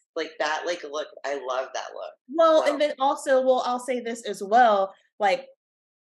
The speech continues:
Speaker 2: before that show, I had only done, I had done one regional and two national shows. So I was used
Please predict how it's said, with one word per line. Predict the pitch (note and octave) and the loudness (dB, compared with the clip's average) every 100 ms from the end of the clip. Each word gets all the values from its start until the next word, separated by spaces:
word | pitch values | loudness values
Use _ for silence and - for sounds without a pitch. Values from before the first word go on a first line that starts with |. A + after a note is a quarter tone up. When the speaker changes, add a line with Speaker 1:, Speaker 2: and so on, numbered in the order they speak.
| _ - | _ -10
Speaker 2:
before | F#3+ G#3 C#4 D4 | -8 -2 2 4
that | G#3 G#3+ - | 4 0 -2
show, | - G#3 F#3 F3+ F3+ - _ _ _ _ _ - | -2 0 2 0 -2 -8 _ _ _ _ _ -6
I | G3 G3 | -4 -4
had | G3+ F#3 - - | -4 -6 -6 -6
only | G3 G3 F#3+ F3+ - | -6 -4 -8 -10 -8
done, | F#3 F3+ F#3 | -4 -2 -4
I | F#3+ | -6
had | F#3 | -6
done | F3+ F3 E3+ | -4 -2 -4
one | D#3+ D#3+ F#3 G#3 B3 G3+ | -10 -6 -4 -2 -2 -2
regional | G#3 G#3+ A#3 G#3+ | -6 -6 -4 -4
and | F3 | -6
two | - F3 | -8 -4
national | A3+ F4 - D#3+ | 0 -2 -4 -8
shows. | E3+ E3 C#3+ D3+ - | -6 -4 -4 -4 -2
So | F#3 E3+ D#3+ - | 2 2 0 -4
I | F#3+ F3 | -2 -2
was | F3 E3+ | -6 -6
used | G#3 A#3+ A3+ | -2 -2 -2